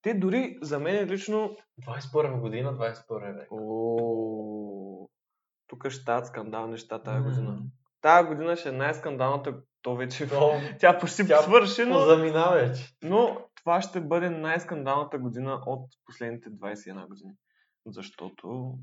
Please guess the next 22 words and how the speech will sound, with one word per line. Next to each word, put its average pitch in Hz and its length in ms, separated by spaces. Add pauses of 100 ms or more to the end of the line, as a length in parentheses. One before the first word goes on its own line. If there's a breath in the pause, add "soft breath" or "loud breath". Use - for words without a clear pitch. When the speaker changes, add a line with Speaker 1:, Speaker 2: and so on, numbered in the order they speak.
(320)
Speaker 1:
Не 110 100
знам 98 180
няма 80 200
защо. - 220 (1160 loud breath)
Въпросът 190 500
е, - 40
че 202 300 (140)
аз 196 260
лично, 202 580 (380)
може 160 280
би 160 60
защото 156 680
вече 123 360
от 127 160
доста 127 260
години 123 280
си 123 140
имам 117 180
приятелка, 110 440
не 143 140
съм 165 260
толкова 160 640